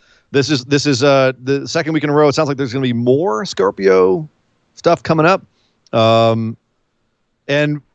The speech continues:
honestly, one thing I took away from this, Nick, was he said, you know, when I came into this group, it was basically just Kazarian and Chris Daniels. And I didn't wanna just be, like, the other guy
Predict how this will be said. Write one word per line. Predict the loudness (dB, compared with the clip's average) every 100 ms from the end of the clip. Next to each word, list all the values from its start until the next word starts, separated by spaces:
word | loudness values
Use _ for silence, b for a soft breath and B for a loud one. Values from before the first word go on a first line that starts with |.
| -6
honestly, | -2 -2 0
one | 0 0
thing | -2 -4
I |
took | -4 -2
away | 0 0
from | 0
this, | -4 -4
Nick, | -2 -2
was | -2 -2
he | -6
said, | -4 0 2 2 -2
you | -2
know, | 2 2
when | 0 -2 0
I | 0 -2
came | -4 -4 -2
into | -2 0
this | 0 0
group, | 2 2 2
it | -2
was | -4
basically | -2 -2 -4 -8
just |
Kazarian | -6 0 2 2 2 0 -4
and | -6 -6
Chris | -4 -2
Daniels. | 0 0 0 -2 -6 -12 _ _ _ _ _ _ _ _ _ -8
And | -4 -2 -2 -2
I | -2
didn't | 0 0
wanna | 0 -4
just | -4 -4
be, | -2
like, | 0 -2 -2
the | -4 0
other | 0 0
guy | -2 0 0 -2 -6